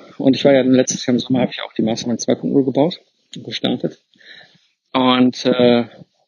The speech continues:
ja, hab jetzt im Grunde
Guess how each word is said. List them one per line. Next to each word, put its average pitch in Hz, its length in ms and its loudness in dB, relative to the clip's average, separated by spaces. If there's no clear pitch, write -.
ja, 139 280 0
hab 123 160 -6
jetzt 139 200 0
im 120 100 2
Grunde 156 560 4